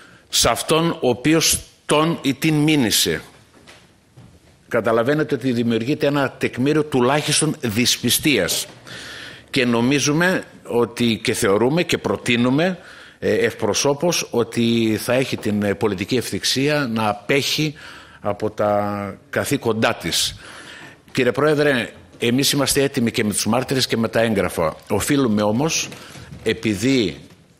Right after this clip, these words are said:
συνέβησαν όλα αυτά τα οποία έλαβαν χώρα, και η δήλωση αποχής του κύριου Πλεύρη και η μήνυση των συγγενών, και το γεγονός ότι αυτά που διαδραματίστηκαν μετά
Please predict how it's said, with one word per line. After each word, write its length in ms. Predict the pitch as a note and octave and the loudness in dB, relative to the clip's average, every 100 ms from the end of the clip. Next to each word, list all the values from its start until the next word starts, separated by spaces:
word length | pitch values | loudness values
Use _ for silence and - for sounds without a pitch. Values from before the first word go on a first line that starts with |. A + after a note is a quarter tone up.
| _ - | _ -6
συνέβησαν 880 | - G#2 A#2+ B2+ G#2 - G2 F2+ D#2 - - - - - - - - - - - | -2 0 2 0 0 0 0 -2 -6 -14 -20 -20 -20 -20 -20 -20 -20 -20 -12 -2
όλα 280 | A#2+ C3 | 2 4
αυτά 220 | A2 - A#2+ | 2 0 0
τα 100 | G#2 | 0
οποία 200 | B2 A#2 | 2 2
έλαβαν 340 | A#2 G2+ G2+ | 2 0 -2
χώρα, 600 | - - G2+ G#2+ C#3+ D#3 - - - - | -6 0 2 4 2 -2 -10 -20 -20 -4
και 160 | C3+ | 2
η 40 | B2+ | 2
δήλωση 340 | A#2 A#2+ - | 4 2 0
αποχής 320 | G2 F#2 A#2 | -2 -2 -2
του 80 | G#2 | -2
κύριου 200 | A#2 G#2 | -2 -2
Πλεύρη 360 | F2+ A2 G#2+ F#2 | 2 2 2 0
και 120 | - | 0
η 60 | G2 | 2
μήνυση 400 | A2 B2 G2+ - | 2 2 0 0
των 100 | G#2 | -2
συγγενών, 680 | G#2+ F#2 F#2 G2+ C3 E3 - - - - - | 0 0 2 2 0 -2 -8 -18 -18 -14 -4
και 120 | A#2 | -2
το 120 | - | 0
γεγονός 880 | G2+ G#2 G#2 A#2 C#3 A#2+ - - - | 0 2 2 2 2 2 -2 -4 -8
ότι 540 | G#2+ G#2+ - G#2 F#2+ - - - - | -2 0 0 0 0 0 -6 -12 -2
αυτά 400 | G#2 - C#3+ C#3 | -2 0 -2 0
που 160 | B2 | 0
διαδραματίστηκαν 1080 | G#2 A2 G#2 G#2 G2+ G2+ D3 - A2+ G#2+ - - | 2 2 2 0 0 0 0 0 2 0 0 0
μετά 800 | G#2+ G2+ G3+ - D3 E2 - | 2 2 0 2 2 0 -6